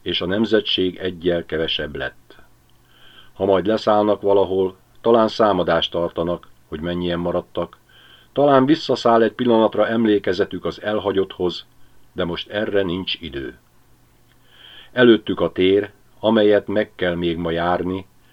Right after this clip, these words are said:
előttük az idő, amelybe ez a tér éppen belefér. Tűnődni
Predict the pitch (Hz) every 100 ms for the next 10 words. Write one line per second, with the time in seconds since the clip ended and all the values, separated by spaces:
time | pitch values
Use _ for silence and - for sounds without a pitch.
0 | _ _ - 127 123 120 117 110 101 110
1 | 98 98 101 - _ - 104 104 95 87
2 | 98 101 95 - 98 101 107 104 - 98
3 | 92 92 78 82 78 80 - _ _ _
4 | - _ 113 120 113 101 101 95